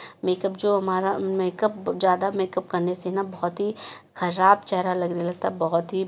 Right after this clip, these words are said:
बदसूरत, <laughs> अच्छा बनने के चक्कर में बहुत ही बेकार सा हो जाता है। तो इस वजह बहुत ही सिंपल सा रखेंगे। तो मैंने सबसे पहले मॉइस्चराइज़र लगाया है, उसके बाद में सनस्क्रीन लगाएंगे। सनस्क्रीन बहुत ज़रूरी है फ्रेंड्स, बहुत ज़्यादा ज़रूरी है। और सनस्क्रीन में बहुत,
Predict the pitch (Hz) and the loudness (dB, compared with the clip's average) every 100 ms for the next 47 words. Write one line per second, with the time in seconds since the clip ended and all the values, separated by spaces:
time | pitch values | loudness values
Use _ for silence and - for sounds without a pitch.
0 | 185 175 - 180 175 165 165 - - - | -2 -4 -4 -4 -4 -6 -6 -8 -8 -12
1 | - - - - 185 190 - 202 196 190 | -12 -10 -12 0 2 2 2 0 2 2
2 | 196 190 - 185 196 190 175 170 170 180 | 2 -2 -4 -2 0 0 2 2 0 -2
3 | 170 165 160 160 175 165 165 160 165 180 | -2 0 0 0 0 0 -2 -4 -2 -4
4 | 226 - - - - - - 226 208 208 | -4 -14 -20 -14 -8 -6 -6 -4 -6 -6
5 | 180 196 202 190 196 185 180 185 190 190 | 0 0 0 -6 -6 -2 -2 -2 -4 -4
6 | 180 - 180 190 226 226 190 180 190 208 | -8 -6 -2 2 2 2 0 0 -2 -2
7 | 202 - 190 185 180 170 165 165 185 220 | -4 -4 -2 0 0 -2 -4 -2 0 2
8 | 220 208 190 190 190 - 220 - 214 180 | 4 4 4 2 2 0 -2 0 2 2
9 | 180 190 - 175 175 190 196 196 190 175 | -2 -2 -2 -2 -4 -2 0 0 0 0
10 | 175 190 262 - - - - 196 202 233 | 0 2 2 0 -14 -6 0 0 0 -2
11 | 226 214 220 220 214 202 196 190 202 196 | -2 2 2 4 2 4 2 2 -2 -2
12 | 190 202 214 185 185 185 180 180 180 180 | -4 -4 -4 -4 -2 -2 -2 -2 0 0
13 | 175 190 196 185 185 185 185 196 196 190 | 0 0 0 -2 -2 -4 -2 -4 -2 -2
14 | 180 170 185 | -2 -2 -2